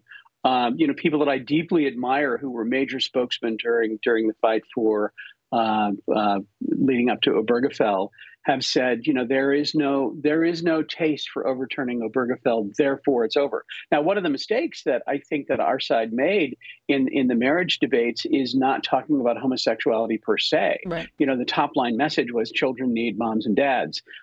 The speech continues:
Speaker 1: Um, at the end of the day, that was a failing message. Um, what, what, what ought to have worked, uh, what ought to have been tried, and I think it was tried in some states. I mean, we won thirty-two statewide races,
Speaker 2: Yeah.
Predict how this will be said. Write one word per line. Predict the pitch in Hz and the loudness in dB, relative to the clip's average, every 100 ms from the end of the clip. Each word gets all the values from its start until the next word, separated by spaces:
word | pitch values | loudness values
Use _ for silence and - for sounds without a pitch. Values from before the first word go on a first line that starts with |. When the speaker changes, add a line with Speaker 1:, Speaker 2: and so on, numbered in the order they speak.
| _ - | _ -2
Speaker 1:
Um, | 131 127 123 147 | 0 0 0 -2
at | 139 | 0
the | 147 | 0
end | 139 | 0
of | |
the | 120 | 0
day, | 135 127 | 0 2
that | 85 | 0
was | 117 | -2
a | 113 | -4
failing | - 120 113 104 | -2 -2 -2 -2
message. | 120 143 117 90 - - - _ - | -2 -2 -4 -4 -8 -14 -20 _ -2
Um, | 131 127 123 | 0 0 -4
what, | - 143 139 | -2 -2 0
what, | 143 135 - - | 0 -2 -4 -10
what | 156 139 - - | -4 -4 -2 0
ought | 180 - | 0 -2
to | - 170 | -6 -4
have | - 123 104 | -4 -8 -10
worked, | 98 87 - _ - _ _ _ - | -14 -14 -14 _ -20 _ _ _ -4
uh, | 127 120 | -4 -2
what | 123 - | -2 -2
ought | 147 151 | -2 -2
to | - 143 | -2 -2
have | 127 117 | -2 -4
been | 127 113 | -8 -2
tried, | 180 233 | 0 0
and | 147 | -2
I | 131 | -2
think | 139 | -2
it | 127 | -2
was | 113 156 | 0 -2
tried | - 127 | 0 -2
in | 113 | -2
some | 131 117 | -6 -2
states. | - 120 156 | 0 0 2
I | |
mean, | 170 127 | 0 0
we | 123 | 0
won | 139 135 | 0 0
thirty-two | 139 123 120 113 | -2 -4 -6 -16
statewide | - 113 107 104 98 _ - | -2 0 0 -4 -8 _ -2
races, | 131 196 113 | 0 2 2
Speaker 2:
Yeah. | 95 | 0